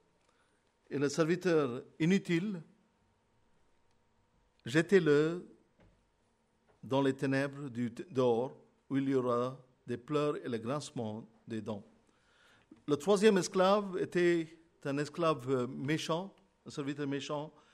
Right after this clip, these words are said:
et paresseux, contrairement aux esclaves bons et fidèles.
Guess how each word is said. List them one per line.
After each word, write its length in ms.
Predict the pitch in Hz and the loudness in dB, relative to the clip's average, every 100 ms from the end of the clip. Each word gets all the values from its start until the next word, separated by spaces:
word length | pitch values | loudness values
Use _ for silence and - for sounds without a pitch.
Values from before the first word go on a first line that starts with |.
| _ _ _ | _ _ _
et 140 | 131 | -4
paresseux, 600 | 135 139 151 160 151 143 | -2 2 0 0 0 0
contrairement 640 | 143 151 139 151 127 139 143 | 0 -4 -2 -2 -2 -2 -4
aux 80 | |
esclaves 560 | 117 123 - 135 127 123 _ _ | -4 -8 -4 -2 -2 -6 _ _
bons 520 | 110 110 147 156 156 - | -14 -4 -2 -2 -6 -8
et 100 | 135 | -8
fidèles. 480 | 113 131 123 110 101 | -6 -4 -4 -4 -6